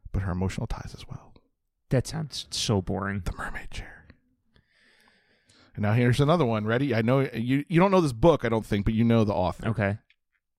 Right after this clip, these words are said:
Speaker 1: In fact, I bet you can guess if you had to.
Speaker 2: Mm-hmm.
Speaker 1: Nicholas Sparks.
Speaker 2: <laughs> Yeah.
Speaker 1: True
Speaker 2: Can I
Speaker 1: Believer.
Speaker 2: guess what it's about?
Speaker 1: Yeah, go ahead.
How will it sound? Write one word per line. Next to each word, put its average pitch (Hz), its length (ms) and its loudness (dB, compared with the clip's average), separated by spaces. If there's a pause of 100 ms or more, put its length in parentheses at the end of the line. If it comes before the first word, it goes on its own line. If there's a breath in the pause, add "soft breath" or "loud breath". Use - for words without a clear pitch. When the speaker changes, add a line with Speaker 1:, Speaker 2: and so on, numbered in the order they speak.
(380)
Speaker 1:
In - 60 -18
fact, 107 160 0
I 98 40 -2
bet 113 160 0
you 107 80 -4
can 101 140 -8
guess 85 260 -4
if - 40 -8
you 98 80 -2
had 90 180 -6
to. 104 160 -6 (220)
Speaker 2:
Mm-hmm. 101 280 -2 (500 soft breath)
Speaker 1:
Nicholas 127 500 0 (140)
Sparks. - 800 -4
Speaker 2:
<laughs> - 120 -20
Yeah. - 100 -10 (340)
Speaker 1:
True 160 440 2
Speaker 2:
Can - 120 4
I 147 40 6
Speaker 1:
Believer. 139 80 4
Speaker 2:
guess 120 180 4
what 127 80 4
it's 117 140 2
about? 120 340 -2
Speaker 1:
Yeah, 254 160 2
go 226 100 4
ahead. 311 240 2